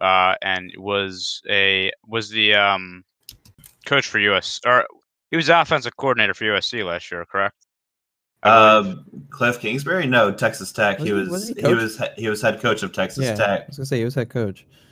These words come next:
Speaker 1: Yeah, he was head coach of Texas Tech, but I'm, I believe he was with U S C as an offensive coordinator this year. Uh,
Speaker 2: Mm, I
Speaker 1: Kingsbury
Speaker 2: don't,
Speaker 1: fi-
Speaker 2: I don't,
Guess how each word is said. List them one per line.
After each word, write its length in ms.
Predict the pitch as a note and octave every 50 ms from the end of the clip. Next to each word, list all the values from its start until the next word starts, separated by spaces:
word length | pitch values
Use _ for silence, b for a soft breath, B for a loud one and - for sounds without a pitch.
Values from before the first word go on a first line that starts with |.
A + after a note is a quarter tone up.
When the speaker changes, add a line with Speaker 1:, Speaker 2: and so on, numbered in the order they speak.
| b
Speaker 1:
Yeah, 260 | C3+ C#3+ D3+ D#3+ B2
he 160 | F#2 A2+ C#3+ D3+
was 120 | D3+ C#3
head 160 | - E3+ D#3 D3
coach 240 | F3 D#3+ C3+ -
of 60 | - -
Texas 360 | C#3+ B2+ - - G#2+ F#2+ -
Tech, 200 | C#3 C#3 C3+ - _
but 80 | - G#2
I'm, 120 | G#2+ G#2+ -
I 100 | - A2
believe 340 | A2 A2+ A#2 C3 D3 C3+ B2
he 60 | B2
was 140 | G#2+ F#2+ G2+
with 140 | G#2 G2 G2+
U 140 | A2 A2 G#2+
S 100 | F#2 -
C 160 | - - A#2
as 100 | A2 F#2+
an 80 | F#2 F#2
offensive 440 | F#2+ F#2+ F#2 - G#2+ F#2 - F2 -
coordinator 480 | - - A2 A2 F#2+ F2+ F2 E2+ F2 E2+
this 180 | F2 E2+ -
year. 160 | - F#2 F#2 - b b b _ _ _ _
Uh, 60 | - -
Speaker 2:
Mm, 200 | A2 A2 A2+ A2
I 20 | G#2+
Speaker 1:
Kingsbury 480 | - - C3 B2 - C3 B2+ A#2+ A#2+
Speaker 2:
don't, 80 | A#2 -
Speaker 1:
fi- 80 | - -
Speaker 2:
I 100 | - -
don't, 100 | - C#3